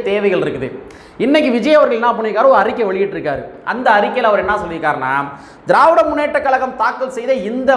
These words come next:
பட்ஜெட் என்பது ஒரு விளம்பர மாடல் மாதிரி தான் இருக்குது அப்படின்ற மாதிரி விமர்சனம் பண்ணியிருக்காரு. விளம்பர மாடல். இந்த விளம்பரம் மாடல் அப்படின்ற வார்த்தையில நானும் கூட கொஞ்சம் உடன்படுறேன். என்ன காரணம் அப்படின்னா, ஆதி திராவிடர் மக்களுக்கு,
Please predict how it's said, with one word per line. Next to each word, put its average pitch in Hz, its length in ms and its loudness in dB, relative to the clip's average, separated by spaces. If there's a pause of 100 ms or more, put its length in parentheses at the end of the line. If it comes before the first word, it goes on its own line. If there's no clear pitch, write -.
(140)
பட்ஜெட் 220 400 2
என்பது 196 300 -2 (960)
ஒரு 285 160 6 (240)
விளம்பர 320 360 2 (140)
மாடல் 247 320 2
மாதிரி 208 200 0
தான் 214 140 0
இருக்குது 151 320 -8 (760)
அப்படின்ற 170 360 0
மாதிரி 220 180 4 (120)
விமர்சனம் 208 400 -2
பண்ணியிருக்காரு. 151 380 -4 (180)
விளம்பர 269 360 2 (160)
மாடல். 175 320 2 (500)
இந்த 277 120 2 (120)
விளம்பரம் 302 480 2
மாடல் 254 320 4
அப்படின்ற 220 340 0
வார்த்தையில 226 340 -2 (240)
நானும் 240 340 -4
கூட 240 180 0
கொஞ்சம் 190 240 -6
உடன்படுறேன். 151 480 -4 (240)
என்ன 262 220 2 (100)
காரணம் 214 260 4
அப்படின்னா, 147 280 -4 (600)
ஆதி 311 260 4
திராவிடர் 294 400 4
மக்களுக்கு, 247 460 -4